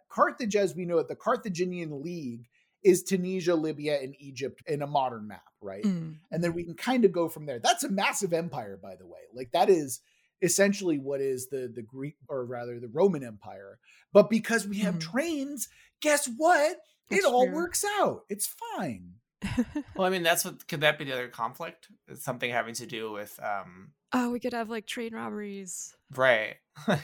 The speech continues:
Speaker 1: Oh, but, like, Iron Age train
Speaker 2: Right,
Speaker 1: robberies.
Speaker 2: right.
Speaker 1: Yo, that's, like,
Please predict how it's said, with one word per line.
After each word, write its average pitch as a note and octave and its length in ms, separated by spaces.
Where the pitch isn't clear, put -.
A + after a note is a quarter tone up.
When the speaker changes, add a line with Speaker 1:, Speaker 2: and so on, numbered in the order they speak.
Speaker 1:
Oh, A#3 140
but, A3 180
like, G3+ 260
Iron G#3+ 360
Age D3+ 320
train E3+ 280
Speaker 2:
Right, E3 220
Speaker 1:
robberies. G3 300
Speaker 2:
right. G#3 300
Speaker 1:
Yo, C4+ 280
that's, C4 320
like, A#3+ 340